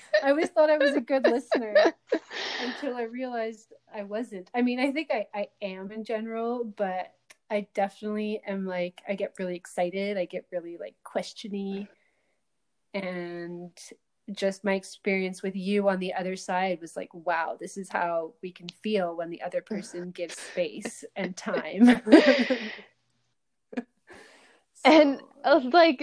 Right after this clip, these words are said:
Speaker 2: that's, that's okay too. I mean, this is where a,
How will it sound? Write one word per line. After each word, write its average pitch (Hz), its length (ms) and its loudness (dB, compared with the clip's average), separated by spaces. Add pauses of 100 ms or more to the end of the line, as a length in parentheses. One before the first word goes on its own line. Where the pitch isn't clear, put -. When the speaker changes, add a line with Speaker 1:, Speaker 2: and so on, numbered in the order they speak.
(160)
Speaker 2:
that's, 339 260 4 (720)
that's 285 300 4
okay 302 360 0
too. 233 420 -2 (120)
I 208 60 0
mean, 220 380 -6 (280)
this 233 300 4
is 294 180 4
where 233 420 8
a, 214 120 2